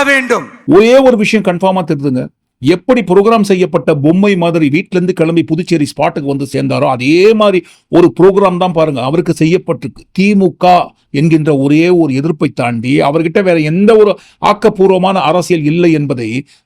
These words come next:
Speaker 2: புதுச்சேரி கூட்டத்துல கூட நிரூபிச்சிருக்காரு பாருங்க. அவர் படிக்கிற விதத்தை பாருங்க.
Speaker 1: மாநில அந்தஸ்து வாங்கினா மட்டும் போதாது இல்லையா, தொழில் வளர்ச்சியும் தேவையாச்சே. புதுச்சேரி தென்னிந்தியாவின் முன்னணி இண்டஸ்ட்ரியல் ஹப்பாக மாற்ற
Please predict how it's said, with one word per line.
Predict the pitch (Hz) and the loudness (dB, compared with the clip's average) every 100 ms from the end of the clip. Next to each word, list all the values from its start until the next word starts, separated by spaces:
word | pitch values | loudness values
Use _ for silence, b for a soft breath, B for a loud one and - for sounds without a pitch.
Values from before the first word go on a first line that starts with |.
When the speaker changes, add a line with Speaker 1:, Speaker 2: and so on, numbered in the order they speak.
| _ | _
Speaker 2:
புதுச்சேரி | 196 214 - 214 185 | 0 0 2 2 2
கூட்டத்துல | - 202 175 175 | -2 0 0 0
கூட | 175 | 0
நிரூபிச்சிருக்காரு | 165 180 151 143 131 131 | 0 -2 -2 -2 -2 -2
பாருங்க. | 120 117 | -4 -4
அவர் | 123 151 | -4 -4
படிக்கிற | 190 247 - 233 | -2 -2 2 2
விதத்தை | 170 208 185 | 2 -2 -4
பாருங்க. | 147 135 127 151 _ _ _ _ _ _ _ _ _ _ _ _ _ _ | -6 -6 -8 -12 _ _ _ _ _ _ _ _ _ _ _ _ _ _
Speaker 1:
மாநில | 165 254 285 269 262 | 0 0 2 0 0
அந்தஸ்து | 269 277 269 269 | 0 -2 -2 -2
வாங்கினா | 240 254 285 269 269 | 2 2 2 0 0
மட்டும் | 269 277 254 | 2 0 0
போதாது | 254 269 269 262 | 2 2 2 0
இல்லையா, | 240 247 262 277 202 117 - _ _ _ _ _ | 0 0 2 2 0 -6 -18 _ _ _ _ _
தொழில் | 226 285 294 | -2 0 0
வளர்ச்சியும் | 277 285 294 - 285 277 | 0 2 0 0 -4 -2
தேவையாச்சே. | 269 285 277 269 262 285 277 196 113 - _ _ _ _ _ _ _ | 0 2 2 0 0 0 0 -2 -10 -20 _ _ _ _ _ _ _
புதுச்சேரி | 214 285 285 269 269 262 | -4 -4 -2 0 0 0
தென்னிந்தியாவின் | - 247 285 277 269 269 269 262 233 | -2 -2 0 -2 -2 0 0 0 -4
முன்னணி | 220 277 277 277 269 | -4 -2 -2 0 0
இண்டஸ்ட்ரியல் | 247 277 285 - 269 254 220 | -2 0 0 -2 -4 0 0
ஹப்பாக | 262 285 277 269 254 | 2 2 2 2 0
மாற்ற | 226 262 285 277 | 2 2 0 0